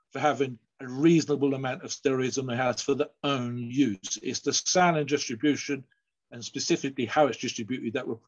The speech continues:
get you into trouble. And of course, if you're selling it for profit, you're avoiding tax because you're not telling the tax man that you sold some steroids. So yeah, that particular side of things. And of course,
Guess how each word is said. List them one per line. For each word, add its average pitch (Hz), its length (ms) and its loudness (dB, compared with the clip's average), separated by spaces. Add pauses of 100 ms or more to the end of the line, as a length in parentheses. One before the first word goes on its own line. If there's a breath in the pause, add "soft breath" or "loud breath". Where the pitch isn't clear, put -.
get 135 140 -8
you 127 100 -4
into 117 180 -6
trouble. 131 360 -4 (240 loud breath)
And 208 100 0
of - 120 -2
course, 147 320 4
if 135 220 -6
you're 139 120 2
selling 139 380 4
it - 180 -6
for 113 120 -14
profit, - 460 -8 (360)
you're 127 160 -6
avoiding 120 500 2 (180)
tax - 320 -4
because 117 300 -6
you're 123 100 -4
not 139 140 -6
telling 127 220 -2
the 120 100 -6
tax - 340 -2
man 120 140 -4
that 120 120 -10
you 127 60 -10
sold 113 240 -4
some 120 140 -4
steroids. 113 540 -4 (420 loud breath)
So - 320 0
yeah, 139 240 4
that 160 260 2
particular 139 500 -4
side 135 300 0
of 113 100 -4
things. 117 320 -6 (120)
And 135 120 -4
of 117 120 -8
course, 156 360 2